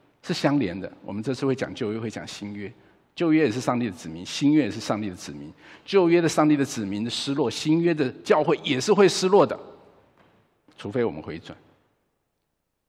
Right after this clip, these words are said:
旧约的故事都是让我们今天来学习的，所以旧约很重要，因为旧约内容非常的丰富，我们可以看到上帝的作为。而从旧约，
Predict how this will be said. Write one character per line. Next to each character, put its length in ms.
旧 220
约 140
的 80
故 160
事 160
都 220
是 300
让 160
我 60
们 100
今 180
天 240
来 40
学 220
习 160
的， 120
所 100
以 60
旧 180
约 100
很 160
重 220
要， 160
因 80
为 60
旧 200
约 80
内 140
容 160
非 240
常 120
的 60
丰 220
富， 180
我 60
们 100
可 60
以 60
看 200
到 140
上 240
帝 60
的 100
作 280
为。 140
而 80
从 200
旧 200
约， 340